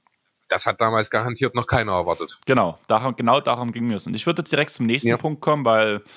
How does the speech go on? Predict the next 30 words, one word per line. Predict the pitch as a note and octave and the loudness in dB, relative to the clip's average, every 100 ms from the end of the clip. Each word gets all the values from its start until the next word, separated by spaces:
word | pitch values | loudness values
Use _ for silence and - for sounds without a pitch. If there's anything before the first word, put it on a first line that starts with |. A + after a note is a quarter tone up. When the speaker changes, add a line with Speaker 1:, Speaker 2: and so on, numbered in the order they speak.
| - - | -20 -6
Speaker 2:
darüber | G#2+ A2+ | 0 2
braucht | A2 A2 A2+ | 4 4 4
man | A#2 | 0
nicht | A2 G2+ - | -6 -8 -12
diskutieren. | - G#2 C3 D#3 | -12 -6 0 2
Ich | C3+ - | 2 2
wollt's | G#2 - | 2 2
halt | - | -2
einfach | G#2 | -2
mal | F#2+ F2+ | 0 0
ansprechen, | G#2+ - B2+ A#2 | -2 -4 -4 -4
dass | G2+ - | -6 -4
es | |
halt | G2+ F#2+ | -4 -2
einfach | G2 F#2+ | -2 -2
eine | G#2 | -2
lustige | G#2+ - G2 | -4 -4 -2
Speaker 1:
<laughs> | |
Speaker 2:
Sache | A#2 F#2+ C#3+ | -2 -2 0
wär. | C3 C3+ - - - - - - | 2 0 -2 -16 -20 -20 -20 -4
Was | G#2 B2+ - G#2 G2+ | 0 0 -2 -8 -2
wäre, | A2+ C#3 B2 | 0 0 -2
wenn | G#2 B2+ C#3+ G#2+ - _ _ _ _ _ | -2 -2 -2 -8 -14 _ _ _ _ _
der | A#2 G#2+ | 2 4
Wiggins-Love-Trade | B2+ E3+ B2+ - G#2 G#2+ D#3+ - B2 B2+ | 2 2 -2 -2 2 2 0 -6 -4 -2
damals | - A2+ B2 A#2 - | 0 0 2 -2 -2
nicht | B2+ E3 - | -4 -4 -2
vollzogen | C3+ A#2+ - D3 D#3+ | -2 -2 0 -2 0
werden | G#2+ G#2+ A2 | 0 0 0
könnte | A#2+ B2+ D3 | -2 0 -4